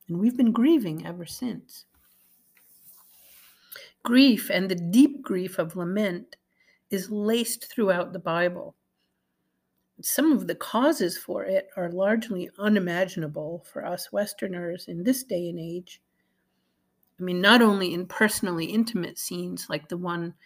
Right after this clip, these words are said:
with Abel's death, you know, the death of a child, whether small child or adult child, but some widespread, I mean, like the Pharaoh who demanded the death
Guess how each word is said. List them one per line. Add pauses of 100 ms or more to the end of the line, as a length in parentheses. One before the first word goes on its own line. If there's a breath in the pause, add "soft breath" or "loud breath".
(300 soft breath)
with (100)
Abel's
death, (240)
you
know,
the
death
of
a (320)
child, (1120)
whether (240)
small
child
or
adult
child, (540 loud breath)
but
some
widespread, (580)
I
mean,
like
the
Pharaoh
who
demanded
the
death